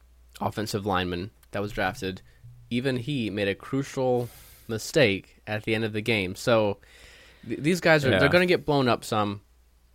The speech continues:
Speaker 1: They're gonna definitely look bad at times. Um, but let's, let's wait a few games to
Speaker 2: Yeah.
Speaker 1: start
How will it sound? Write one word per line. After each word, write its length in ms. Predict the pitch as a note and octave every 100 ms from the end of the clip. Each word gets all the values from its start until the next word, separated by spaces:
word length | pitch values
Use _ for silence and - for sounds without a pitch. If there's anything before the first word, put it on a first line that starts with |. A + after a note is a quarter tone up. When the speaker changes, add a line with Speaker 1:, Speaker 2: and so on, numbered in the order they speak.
| -
Speaker 1:
They're 100 | A2+
gonna 260 | B2 A#2+
definitely 420 | A2+ A#2 - B2 A2
look 260 | A2 -
bad 280 | G#2+ G#2+ G#2+
at 120 | G#2
times. 580 | - F#2+ F#2+ F#2 F#2+ - _ _ _ _ _ _ -
Um, 360 | D2 A#1+ A1+ - _ _ _ _ _
but 160 | G2+ F#2+
let's, 300 | A2+ - -
let's 240 | B2+ -
wait 280 | B2 A#2 G#2
a 40 | F#2+
few 260 | - A#2
games 400 | G#2+ G2 F#2+ F#2 -
to 340 | F#2+ F2 D#2+ - - _ _ -
Speaker 2:
Yeah. 240 | F#2+ D#2+
Speaker 1:
start 420 | - - F2+ -